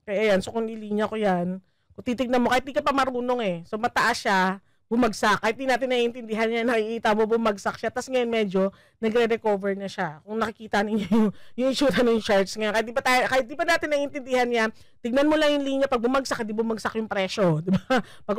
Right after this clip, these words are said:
umangat, di umangat yung presyo. Ganun lang yun. Ganun lang yun kasimple. So, dito sa may charts, makikita mo, bale, presyo yan.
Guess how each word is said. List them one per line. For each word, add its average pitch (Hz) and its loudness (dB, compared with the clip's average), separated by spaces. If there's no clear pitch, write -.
umangat, 262 4
di 240 4
umangat 208 0
yung 214 -2
presyo. 214 2
Ganun 202 2
lang 202 0
yun. 190 2
Ganun 226 4
lang 214 -2
yun 196 -4
kasimple. 180 -2
So, 294 2
dito 359 2
sa 381 2
may 302 -2
charts, 208 0
makikita 254 0
mo, 202 -2
bale, 220 2
presyo 294 4
yan. 214 2